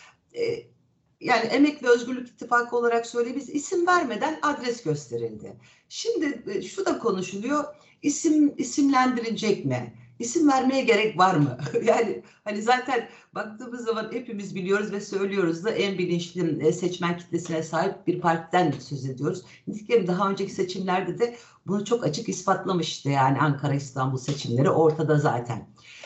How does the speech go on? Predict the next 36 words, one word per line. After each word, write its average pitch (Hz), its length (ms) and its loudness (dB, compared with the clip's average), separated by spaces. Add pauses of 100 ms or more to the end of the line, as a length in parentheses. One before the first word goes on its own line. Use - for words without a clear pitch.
(220)
E, 208 400 6 (640)
biraz 370 280 2
oraya 311 300 2
bakalım. 277 380 0
Bir 320 120 6
ikincisi 285 420 0
oradaki 311 500 0 (220)
liste 220 600 4
durumu 185 380 0
nedir? 180 340 2
Yani 190 400 2
hani 202 420 -6
ne, 156 220 -6
ne 208 60 -8
oldu 220 420 -4
tipin 196 320 -8
ayrı 185 300 0
girmek 175 360 -2
istemesi, 165 600 -2
M 190 120 0
H 180 60 -6
P'nin, 180 380 0 (220)
e, 175 200 4
ayrı, 175 520 4
e, 160 360 0
ayrı 180 340 0
değil 180 140 -4
de 151 140 2
hani 156 180 0
listelerde 160 580 -2
bir, 156 240 -2 (140)
e, 151 280 0 (360)
<laughs> - 340 -20
sorun 240 420 2
vardı 151 300 4
orada. 139 340 -4